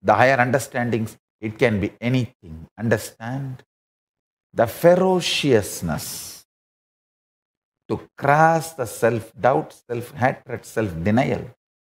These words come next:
to reach you are one with Paramashiva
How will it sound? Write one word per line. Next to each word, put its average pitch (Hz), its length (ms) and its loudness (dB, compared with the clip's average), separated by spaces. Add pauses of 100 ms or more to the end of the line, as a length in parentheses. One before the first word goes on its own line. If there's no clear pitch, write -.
(1120)
to 104 80 -2
reach 139 640 -2 (100)
you 95 380 2
are 147 440 4
one 110 280 0
with 104 220 -2
Paramashiva 98 760 -4